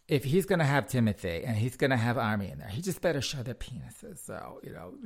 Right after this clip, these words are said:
same people complaining, right? They just wanna know what they're packing. So, okay, White Boy Malcolm X, before we just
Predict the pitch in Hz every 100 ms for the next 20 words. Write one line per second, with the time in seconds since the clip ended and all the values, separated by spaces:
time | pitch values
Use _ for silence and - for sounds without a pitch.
0 | - - 180 220 - - 113 85 98 110
1 | 101 85 73 - 202 92 - - - 135
2 | 269 277 226 202 208 190 - 175 170 -
3 | - - - - 165 - - - - 147
4 | 127 92 - 143 151 139 127 110 92 -
5 | - - - 131 131 110 -